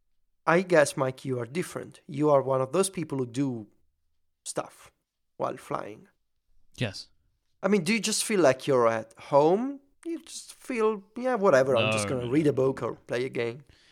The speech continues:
Speaker 2: It's, it's very different. It's a very, very different experience because everything feels more bothersome and tiresome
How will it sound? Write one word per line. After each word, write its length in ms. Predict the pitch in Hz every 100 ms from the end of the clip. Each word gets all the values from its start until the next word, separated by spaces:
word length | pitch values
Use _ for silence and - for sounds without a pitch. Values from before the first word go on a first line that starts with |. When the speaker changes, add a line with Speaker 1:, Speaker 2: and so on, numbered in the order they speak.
| _ _ _
Speaker 2:
It's, 320 | 120 - - -
it's 140 | 151
very 400 | 160 151 226 214
different. 320 | 139 - - -
It's 280 | - 175 156
a 60 |
very, 280 | 143 175 180
very 240 | 123 110
different 320 | 101 98 104 -
experience 460 | - - 113 - -
because 440 | 117 120 107 - - _ _ _ _ _
everything 580 | 143 147 156 - 131 120
feels 380 | - 120 113 110
more 380 | 113 110 107 104 - -
bothersome 520 | 113 107 101 117 101
and 100 | 98
tiresome 600 | - 107 98 - - 117